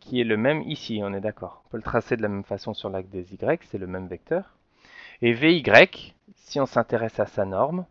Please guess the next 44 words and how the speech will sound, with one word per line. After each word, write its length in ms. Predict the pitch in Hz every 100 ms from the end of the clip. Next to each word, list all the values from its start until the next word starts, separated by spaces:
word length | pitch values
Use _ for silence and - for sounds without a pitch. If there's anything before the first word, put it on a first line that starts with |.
| _ _
elle 220 | - 117 107
vaut, 320 | 110 147 208 -
cette 120 | 120
fois-ci 280 | 113 - 117
c'est 100 | 101
le 60 |
côté 220 | - -
opposé 440 | 104 117 107 110 101
de 80 | 90
l'angle, 380 | 87 160 202 156 - _ 117
donc 240 | 113 107 - _
c'est 160 | -
le 40 | 95
sinus 400 | - 139 135 -
qui 100 | 107
est 40 |
impliqué, 480 | 92 - - 147 202 _ - _ _
eh 60 | 120
bien 160 | 120 113
ça 180 | 123
vaut 200 | 110 110 -
sinus 800 | - - 180 185 175 - - _ - -
de 80 | 104
trente 680 | - - 190 - _ - _
multiplié 800 | 127 139 139 - 123 - 107 139
par 540 | - 104 107 135 147 - _ _
dix, 520 | 107 110 101 - - _ _ 101
la 120 | 92
norme 440 | 95 107 120 120 - _ _ -
de 120 | 110
V. 300 | 95 90 - _
Et 200 | 110 -
sinus 380 | - 135 135 120
de 100 | 120
trente, 640 | - - 143 180 - - _ _
regarde 300 | - 107 104
ton 140 | - 107
cercle 260 | - 110
trigonométrique, 640 | - 107 101 95 - 151 -
c'est 160 | 113
égal 240 | 110 117 104
à 80 | -
un 160 | 151
demi. 360 | 131 110 110